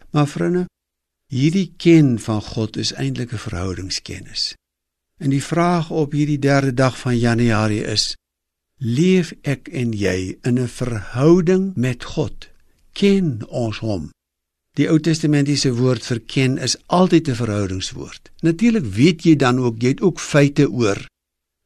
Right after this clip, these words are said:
maar dit lê dieper as net om 'n klompie feite oor God te kan opnoem. Jy leef in 'n innige verhouding met die God wat jou lewe gegee het, wat jou menswees vir jou teruggee,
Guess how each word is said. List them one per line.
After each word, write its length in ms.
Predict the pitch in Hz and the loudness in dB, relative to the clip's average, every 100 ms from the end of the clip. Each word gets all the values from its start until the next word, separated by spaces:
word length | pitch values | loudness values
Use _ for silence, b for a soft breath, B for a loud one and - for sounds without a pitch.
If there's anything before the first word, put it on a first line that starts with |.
| - | 2
maar 100 | 190 | 2
dit 120 | 190 | 4
lê 300 | 202 185 120 | 4 2 2
dieper 500 | 175 208 139 98 - | 2 2 0 -2 -2
as 200 | 147 139 | -2 0
net 240 | 143 151 | 2 2
om 140 | 156 143 | 2 0
'n 80 | - | 2
klompie 340 | 147 139 135 | 0 0 -2
feite 400 | - 165 160 160 | -2 0 0 0
oor 200 | 131 117 | -2 -4
God 260 | - 117 - | -2 -2 -2
te 80 | |
kan 220 | 110 110 101 | -6 -6 -6
opnoem. 540 | 117 104 101 92 101 - _ _ _ _ _ - | -4 -4 -4 -6 -8 -14 _ _ _ _ _ -8
Jy 320 | 117 139 175 | -2 2 2
leef 480 | 151 113 131 151 - - | 2 0 2 2 0 -6
in 160 | - 135 | -4 -2
'n 100 | 131 - | -4 -6
innige 460 | - 185 190 180 180 | -2 0 0 -2 -4
verhouding 920 | 160 165 123 - 101 139 147 117 98 | -4 -6 -6 -6 0 6 6 4 -2
met 160 | 104 101 | -2 -2
die 100 | 107 | -4
God 480 | - - 175 175 - | -8 -6 -4 -4 -8
wat 380 | 113 110 104 104 | -2 0 0 -2
jou 260 | 101 104 | -2 -2
lewe 580 | 104 98 110 135 165 170 | -4 -6 -2 2 2 2
gegee 460 | 160 156 - 170 190 | -2 -6 -6 -4 -4
het, 160 | 185 - _ _ _ _ _ _ | -6 -12 _ _ _ _ _ _
wat 300 | 113 117 113 | 0 0 2
jou 160 | 110 | 0
menswees 800 | 104 104 117 147 165 160 170 165 | 0 0 2 4 2 2 0 0
vir 120 | - 165 | 0 0
jou 160 | 165 | 0
teruggee, 640 | 165 180 160 - 180 180 | 0 -4 -4 -8 -8 -8